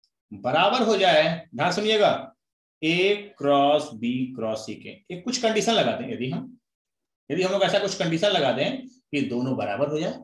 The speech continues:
generally बराबर नहीं होता है, in general बराबर नहीं होता है, लेकिन कुछ खास condition को vector fulfill करेगा तो ये बराबर हो सकता है। मुझे वो condition निकालना है कि सर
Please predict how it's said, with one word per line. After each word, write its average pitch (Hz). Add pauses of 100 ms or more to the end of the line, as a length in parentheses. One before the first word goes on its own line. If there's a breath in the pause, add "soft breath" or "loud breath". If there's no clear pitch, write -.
(120)
generally 240
बराबर 311
नहीं 180
होता -
है, 123
in 139
general 208
बराबर 233
नहीं 208
होता -
है, - (140)
लेकिन 160
कुछ 190
खास 240
condition 233
को 214
vector 185
fulfill 170
करेगा 151 (540 loud breath)
तो 190
ये 170
बराबर 127
हो 123
सकता -
है। - (680)
मुझे 139
वो 165
condition 165
निकालना 160
है 131 (420 loud breath)
कि 160
सर 196